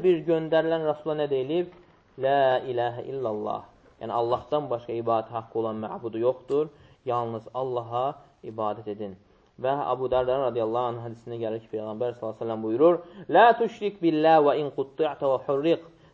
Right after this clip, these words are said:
Sən, yəni, doğransan, yandırılsan belə Allaha şərik qoşma. "Və la tatruk salatan maktubatan mutaammidan." Fərz namazını qəsdən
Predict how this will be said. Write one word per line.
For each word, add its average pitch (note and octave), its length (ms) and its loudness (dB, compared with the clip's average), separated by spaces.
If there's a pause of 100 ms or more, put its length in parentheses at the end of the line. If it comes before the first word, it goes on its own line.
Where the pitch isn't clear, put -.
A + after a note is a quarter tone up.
Sən, D3+ 180 -2 (280)
yəni, B2+ 220 -4
doğransan, B2+ 680 4
yandırılsan A#2 680 -2
belə A#2+ 260 0
Allaha B2+ 340 -2
şərik C#3+ 240 -8
qoşma. B2 380 0 (400)
"Və D3 120 8
la G#3 140 10
tatruk A3+ 380 4
salatan G#3 440 4
maktubatan F3+ 680 2
mutaammidan." D3 840 0 (340)
Fərz G3 280 8
namazını E3 640 2 (380)
qəsdən D#3 500 0